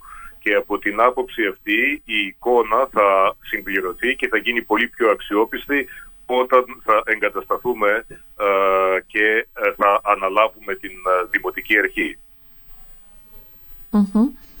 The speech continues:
Speaker 2: Ένας ακαδημαϊκός πόσο εύκολα μπορεί να διανύσει την απόσταση από τη θεωρία στην πράξη και να δώσει άμεσες λύσεις;
Speaker 1: Η απόσταση από τη θεωρία στην πράξη είναι πολύ μεγάλη συνήθως και αυτό μας το δείχνει η εμπειρία μας.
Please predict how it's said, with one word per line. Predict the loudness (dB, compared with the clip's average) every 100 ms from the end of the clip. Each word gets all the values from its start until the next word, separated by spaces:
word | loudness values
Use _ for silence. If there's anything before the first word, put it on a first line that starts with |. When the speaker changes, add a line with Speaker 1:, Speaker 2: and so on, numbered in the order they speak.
| -20 -18 -16 -2
Speaker 2:
Ένας | 2 2 0 -4
ακαδημαϊκός | 0 0 4 2 2 4 2 2
πόσο | -2 2 2
εύκολα | 2 0 0 4
μπορεί | 2 2
να | 2
διανύσει | 4 2 4 4 4 0
την | 0 2
απόσταση | 4 4 2 2 -4 0 0
από | 2 0
τη | -2
θεωρία | 0 2 4 4 4 4
στην | 2 0
πράξη | 2 4 2 -2 -4 -2
και | 2
να | 2 2
δώσει | 2 2 2
άμεσες | 4 4 4 2 2
λύσεις; | 4 6 4 2 -2 -2 -6 -14 -18 -20 -18 -18 -18 -16 -16 -4
Speaker 1:
Η | 2 4
απόσταση | 4 2 2 0
από | 0 0
τη | 0
θεωρία | 2 4 2
στην | 0 -2 2
πράξη | 4 4 0 -2 0 0
είναι | 0 0 0 0
πολύ | 0 2
μεγάλη | 0 4 4 2 -2 -16 -18 -16
συνήθως | -14 -10 -10 -10 -14 -6
και | -4
αυτό | -2 -2
μας | -2 -2
το | -2
δείχνει | -2 -2 -2
η |
εμπειρία | -2 0 0 0
μας. | -4 -16